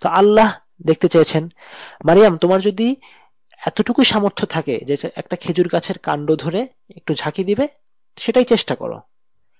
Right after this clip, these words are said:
আমি তোমাকে, আমি, আমি বাকি বিষয়টা আমিই দেখব।" তো আমরা আজকে, আমরা এমন একটা সমাজে আছি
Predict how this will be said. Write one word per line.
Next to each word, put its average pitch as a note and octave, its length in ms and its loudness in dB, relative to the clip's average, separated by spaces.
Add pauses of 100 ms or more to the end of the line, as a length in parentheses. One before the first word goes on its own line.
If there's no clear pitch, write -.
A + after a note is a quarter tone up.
(160)
আমি G#3+ 280 -2
তোমাকে, E3 420 -4 (540)
আমি, D#3 240 -2 (100)
আমি F3 180 -2
বাকি D3+ 280 -4
বিষয়টা F3 320 -2
আমিই C#3 240 -2
দেখব।" A2 300 -10 (720)
তো - 80 -10
আমরা G3+ 400 0
আজকে, D#3+ 340 -4 (420)
আমরা D#3+ 260 -10
এমন F3+ 180 -8
একটা F3 140 -14
সমাজে E3+ 260 -2
আছি D3+ 360 -4